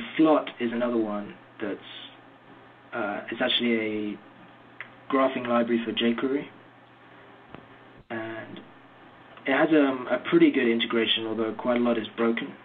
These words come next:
and I can, I can show you the results with that. Um, I think the module definitely needs some work, but the library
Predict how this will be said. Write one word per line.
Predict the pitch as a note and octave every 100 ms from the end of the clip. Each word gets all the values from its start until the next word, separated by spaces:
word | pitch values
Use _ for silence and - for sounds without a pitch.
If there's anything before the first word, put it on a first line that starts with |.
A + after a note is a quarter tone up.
| -
and | A2+
I | A#2
can, | A#2 A2 F#2+ - - - - - - -
I | A2+
can | A2 -
show | B2+
you | B2 A#2
the | A2+
results | G#2 G#2 A#2 A#2 -
with | G#2+ G#2
that. | G2+ G#2 - - - - - - - -
Um, | G#2 G2+ - - - -
I | A#2
think | B2 A#2+
the |
module | A#2 A#2+ A#2 A2+
definitely | B2 A#2+ A#2 A#2 G#2+
needs | G#2+ G#2 G#2+
some | G#2+
work, | G#2+ G#2 -
but | G#2+ - - - - - -
the | A#2 A2+
library | A#2+ C3 C3 A#2